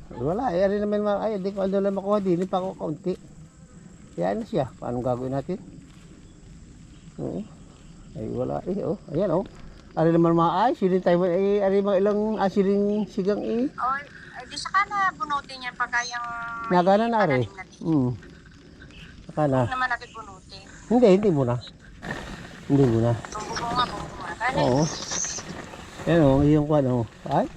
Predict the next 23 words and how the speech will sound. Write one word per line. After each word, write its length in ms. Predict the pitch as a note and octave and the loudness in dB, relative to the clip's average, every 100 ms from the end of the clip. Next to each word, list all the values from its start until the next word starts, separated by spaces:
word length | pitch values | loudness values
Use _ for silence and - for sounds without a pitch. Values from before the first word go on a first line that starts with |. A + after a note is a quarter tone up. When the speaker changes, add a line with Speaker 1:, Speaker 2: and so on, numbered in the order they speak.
| - - - - - - - - | -18 -20 -20 -20 -20 -20 -20 -10
Speaker 1:
Pipinuhan. 720 | - C#3+ D3 D#3+ D3+ G3+ C#4+ - - - | 0 4 6 8 6 4 0 -6 -14 -14
Oh. 240 | C#3 E3+ E4+ - - - - - - - - - - | -6 -4 -6 -14 -20 -20 -20 -20 -20 -20 -20 -20 -12
Speaker 2:
May, 80 | G3+ | -10
Speaker 1:
Ano? 140 | - | -6
Speaker 2:
may 160 | A#3 A3+ | -4 -4
mga 200 | A3 A3+ | -4 -6
bunga 240 | A3+ A3 A#3 A#3 | -6 -12 -12 -14
yan, 120 | A#3+ | -14
ha? 120 | C4+ C4+ - - D3 | -10 -10 -12 -10 2
Speaker 1:
Meron. 520 | D#3+ G#3 C4+ D4+ C4+ C3+ - - | 4 6 6 6 4 0 -6 -16
Asos. 480 | D#3+ - B3 F#3+ - - - - | -10 0 0 0 -4 -20 -16 -2
Oh. 240 | - A#3 - - - - - - - - - - | 0 0 -6 -20 -20 -20 -20 -20 -20 -20 -18 -4
Hmm. 320 | C#3 C#3 A#2+ - - - - - - - F3 - | 0 2 0 -4 -14 -20 -20 -20 -20 -20 -18 -14
Tayo. 160 | - - | -8 -2
Speaker 2:
Yan. 220 | D#3 D#3+ - - - - - - - - - - | 0 -2 -6 -18 -20 -20 -20 -20 -20 -20 -20 -16
Speaker 1:
Ang 160 | A3+ | -12
dami 280 | C3 C3+ C#3+ | -6 -4 -2
Speaker 2:
Lalaki 80 | D3 | -4
Speaker 1:
pipino. 360 | D3+ G#3 E3+ G#3 | -2 2 2 2
Speaker 2:
ng 80 | - | -2
bunga 260 | A3 A3+ G#3+ | -8 -8 -8
ulit 140 | A3+ B3 | -10 -12
niya. 180 | C4 | -10